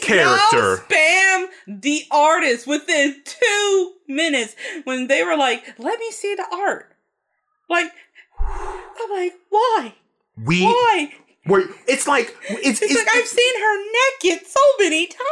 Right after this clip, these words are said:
Speaker 2: times.
Speaker 1: Here's the thing that gets me, though. It's not like these are bad drawings. It's not like these are, like, chicken scratch. This is, like, fully rendered, like, Boom commission level stuff. Just like that.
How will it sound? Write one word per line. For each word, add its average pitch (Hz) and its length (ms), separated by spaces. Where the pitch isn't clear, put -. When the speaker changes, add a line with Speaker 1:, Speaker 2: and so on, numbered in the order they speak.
Speaker 2:
times. 254 520
Speaker 1:
Here's 453 320
the 285 80
thing 226 240
that 196 180
gets 233 260
me, 175 140
though. 120 300
It's 226 200
not 247 220
like 214 220
these 196 200
are 165 160
bad 160 480
drawings. 123 540
It's 175 160
not 190 240
like 175 240
these 160 380
are, 143 160
like, 143 360
chicken 208 400
scratch. 120 560
This 240 280
is, 233 200
like, 190 260
fully 285 580
rendered, 220 600
like, 196 340
Boom 226 420
commission 208 580
level 196 260
stuff. - 680
Just 277 280
like 262 260
that. 269 420